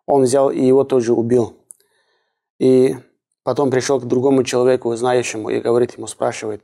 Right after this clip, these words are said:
"Я, говорит, убил, говорит, сто человек. Есть ли для меня покаяние?"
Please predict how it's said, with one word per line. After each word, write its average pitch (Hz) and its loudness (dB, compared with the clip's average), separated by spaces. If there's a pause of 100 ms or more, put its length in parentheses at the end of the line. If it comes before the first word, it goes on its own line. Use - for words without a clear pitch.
"Я, 131 -2
говорит, 123 -4
убил, 120 0
говорит, 113 -6
сто 127 -2
человек. 113 -4 (380)
Есть 143 0
ли 131 2
для 113 0
меня 113 2
покаяние?" 104 -4